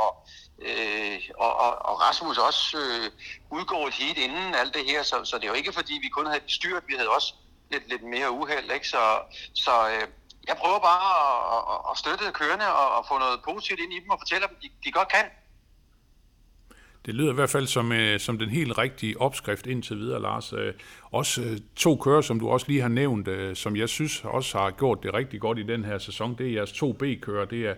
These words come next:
Speaker 2: det er Rasmus Jensen og, og, og René Bak, hvor, hvor, hvor stor en betydning har de for Holsted Tigers?
Speaker 1: Jamen, altså, de har jo, altså, de, de har jo, altså, jeg vil jo så sige, øh, de har jo lige så meget betydning som, som, som resten af holdet. Fordi vi kan ikke,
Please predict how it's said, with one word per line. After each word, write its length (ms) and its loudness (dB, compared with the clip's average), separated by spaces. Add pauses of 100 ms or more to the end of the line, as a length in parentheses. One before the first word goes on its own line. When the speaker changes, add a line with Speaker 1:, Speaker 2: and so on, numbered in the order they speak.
(420)
Speaker 2:
det 80 2
er 60 4
Rasmus 420 0
Jensen 360 -2
og, 160 -4
og, 320 -2
og 400 -4
René 140 0
Bak, 320 2
hvor, 240 0
hvor, 180 -2
hvor 120 -4
stor 260 2
en 80 -2
betydning 480 -2
har 120 4
de 180 -4
for 140 -2
Holsted 340 -6
Tigers? 600 -8 (1080)
Speaker 1:
Jamen, 280 0
altså, 260 -2
de 140 -2
har 160 6
jo, 180 2
altså, 180 -2 (140)
de, 60 -14
de 220 -12
har 240 6
jo, 60 2 (240)
altså, 160 0
jeg 80 4
vil 40 2
jo 60 0
så 120 0
sige, 280 2
øh, 300 0 (220)
de 100 -4
har 180 6
jo 220 2
lige 120 -8
så 80 -4
meget 180 4
betydning 360 -8
som, 280 -6
som, 340 -8
som 320 0
resten 340 4
af 60 2
holdet. 300 2 (440)
Fordi 180 -8
vi 80 -4
kan 160 -2
ikke, 140 -8